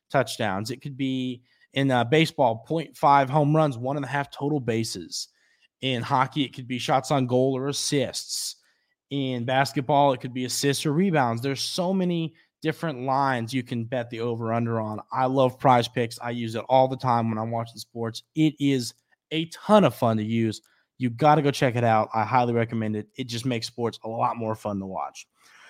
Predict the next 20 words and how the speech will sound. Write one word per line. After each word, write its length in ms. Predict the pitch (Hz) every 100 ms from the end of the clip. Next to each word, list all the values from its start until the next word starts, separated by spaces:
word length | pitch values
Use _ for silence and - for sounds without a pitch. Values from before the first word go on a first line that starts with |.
| - _
Go 80 | 151
to 80 | 120
prizepicks 580 | 156 185 202 214 196
dot 220 | - 156 180
com 260 | 143 117
slash 400 | 117 135 156 170
locked 240 | 143 143 139
on 140 | 135
college 420 | - 113 104 98
and 140 | 110 113
use 160 | 113
code 240 | - 104 101
Locked 260 | 113 135
On 160 | 160 165
College 480 | - 127 120 117 - _ _
for 120 | - 117
a 40 |
first 340 | 113 143 165
deposit 480 | - - 147 139 131
match 320 | 127 113 113